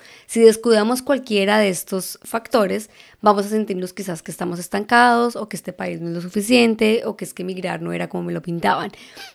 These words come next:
Cuando tenemos esto claro desde el principio, podemos establecer qué hacer en cada uno de los sentidos. Entonces, el primer frente siempre va a ser el legal. ¿Por qué?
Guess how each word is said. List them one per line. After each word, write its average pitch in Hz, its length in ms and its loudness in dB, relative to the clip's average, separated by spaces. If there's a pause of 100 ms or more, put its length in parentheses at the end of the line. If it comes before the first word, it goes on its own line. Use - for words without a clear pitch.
Cuando 226 260 4
tenemos 226 340 0
esto 262 200 -4
claro 247 260 2
desde 220 160 0
el 220 40 -12
principio, 208 400 -2
podemos 175 340 -4
establecer 185 540 -6
qué 185 140 -2
hacer 175 260 -2
en 170 80 -2
cada 165 260 -4
uno 165 140 -6
de 165 60 -4
los 165 100 -6
sentidos. - 420 -4 (280)
Entonces, 254 240 2
el 262 40 0
primer 269 300 2
frente 311 400 4
siempre 226 320 2
va 226 60 6
a 220 80 4
ser 220 120 -2
el 226 120 0
legal. 202 460 0 (200)
¿Por 202 220 4
qué? - 260 -2